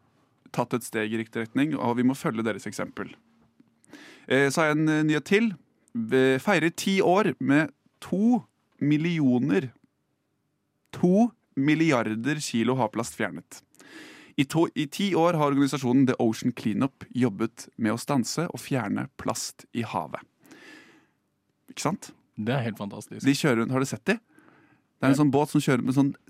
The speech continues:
Speaker 1: lange armer, eh, på hver si-, hundre meters armer på hver sin side, og bare kjører rundt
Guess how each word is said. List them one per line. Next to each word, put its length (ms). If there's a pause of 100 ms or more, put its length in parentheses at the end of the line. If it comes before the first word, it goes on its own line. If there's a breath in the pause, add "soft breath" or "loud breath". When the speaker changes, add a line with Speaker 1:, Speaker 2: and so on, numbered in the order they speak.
(240)
Speaker 1:
lange 600
armer, 500 (320)
eh, 300
på 160
hver 80
si-, 160
hundre 260
meters 320
armer 220
på 160
hver 80
sin 140
side, 200 (140)
og 120
bare 200
kjører 460
rundt 380